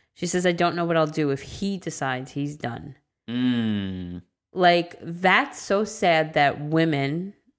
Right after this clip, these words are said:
Speaker 1: nah, is that, well, I, I feel, th-, I, I think it's really bad.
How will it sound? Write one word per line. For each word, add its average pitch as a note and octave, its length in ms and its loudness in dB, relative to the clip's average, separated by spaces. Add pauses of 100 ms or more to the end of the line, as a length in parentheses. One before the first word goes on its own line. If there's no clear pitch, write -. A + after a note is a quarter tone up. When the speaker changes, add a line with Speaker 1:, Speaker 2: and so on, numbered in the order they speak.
Speaker 1:
nah, A#3+ 720 2
is A3 100 -8
that, A3+ 400 -2 (1000)
well, A3+ 280 2 (320)
I, C4 280 4
I - 40 2
feel, C#4 380 0
th-, A#3 120 0
I, G#3+ 280 4
I A3 40 4
think C4+ 220 -2
it's B3 160 0
really G#3 160 4
bad. D3+ 260 4